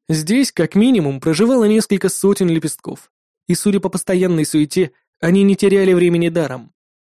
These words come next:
В лагере можно было заметить и некоторых наёмников из тех, что смогли попасть в оранжевый мир раньше.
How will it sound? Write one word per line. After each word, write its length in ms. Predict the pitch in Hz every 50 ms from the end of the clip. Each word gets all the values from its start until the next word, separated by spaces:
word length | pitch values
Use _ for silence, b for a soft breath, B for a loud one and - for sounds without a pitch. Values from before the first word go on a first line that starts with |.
| _ _ _ _ _ _ -
В 100 | 156 165
лагере 380 | 220 277 311 294 269 254 240
можно 260 | 220 220 214 196 208 196
было 220 | 196 190 185 170
заметить 420 | 175 185 180 202 220 175 175 - -
и 80 | - 180
некоторых 440 | 180 185 185 - 175 180 175 160 -
наёмников 600 | 165 139 139 139 151 170 202 220 208 - 185 170
из 120 | 160 -
тех, 200 | - - 147 -
что 140 | - - 185
смогли 300 | - - 170 147 151 151
попасть 380 | 147 165 156 - 175 170 -
в 40 | 156
оранжевый 440 | 151 143 143 139 143 139 156 147 147
мир 260 | 143 147 147 147 - _
раньше. 580 | - 151 180 185 151 123 - - - - - -